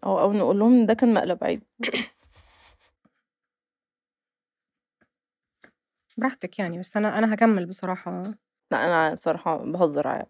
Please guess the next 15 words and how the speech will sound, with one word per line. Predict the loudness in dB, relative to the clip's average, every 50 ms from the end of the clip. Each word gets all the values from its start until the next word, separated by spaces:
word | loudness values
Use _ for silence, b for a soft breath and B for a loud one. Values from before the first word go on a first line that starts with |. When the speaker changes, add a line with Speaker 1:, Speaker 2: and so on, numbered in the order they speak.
| _ -4
Speaker 1:
عاجبني | -2 0 2 2 2 2 0 -2
جدًا. | -2 -4 -8 -12 -14 -16 _ _ _ _ _ _ _ _ _ _
Speaker 2:
التربية | _ -10 -6 -4 -4
الصفرية؟ | -4 -4 -4 -8 -6 -2 -2 0 0 0 -2 -4 -6
Speaker 1:
مم. | -4 -2 -2 -2 -4 -8 _ _ _ _ _ _ _ _ _ _ _ _ _ _ _ _ _ _
Speaker 2:
بس | -4 -4 -2 4 6
لو | 8 8 8
هتقولي | 6 4 0 2 6 6 8 8
حاجة | 8 8 8 10 10 10
يعني | 10 10 8 6 2
اديني | 2 2 4 4 4 4
credit. | 2 -2 -4 -4 -4 -8 _ _ _ -20 -20 _ _ _ _ 8
Speaker 1:
طبعًا. | 8 10 10 10 6 4 -4 _ _ _ _ _ _ _ _ _ _ -4 -2
أنا | 0 0 0 0
يعني | -2 -4 -6 -4 -6 -6 -6 -8 -12 -14